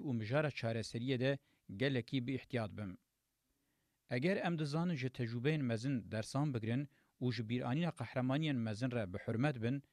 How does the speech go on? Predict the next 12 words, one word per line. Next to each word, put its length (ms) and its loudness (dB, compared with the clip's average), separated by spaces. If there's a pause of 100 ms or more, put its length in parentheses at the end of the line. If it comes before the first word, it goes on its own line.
(360)
her 180 4
gava 320 4 (120)
em 120 0
bavêjin, 440 4 (500)
divê 320 2
ders 200 0
barkirî 520 0 (200)
û 100 -2
gelekî 400 2
bi 40 0
hurmet 420 -4
be. 180 -6